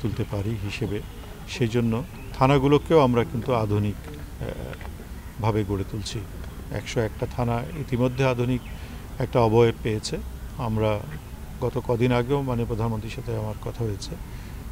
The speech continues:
উনি নির্দেশ দিয়েছেন আমাদের সবগুলো থানাগুলোকে যাতে আমরা আধুনিকভাবে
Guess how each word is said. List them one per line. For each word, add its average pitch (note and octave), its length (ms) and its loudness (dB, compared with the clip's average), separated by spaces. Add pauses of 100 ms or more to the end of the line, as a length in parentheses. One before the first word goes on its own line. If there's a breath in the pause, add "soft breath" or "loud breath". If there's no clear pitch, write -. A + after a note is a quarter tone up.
(180)
উনি A2 80 0
নির্দেশ G#2 380 0
দিয়েছেন A#2+ 380 0
আমাদের A2 240 0
সবগুলো C3 460 0
থানাগুলোকে A2 640 0
যাতে A2 240 0
আমরা G#2 340 0 (420)
আধুনিকভাবে A2+ 1400 0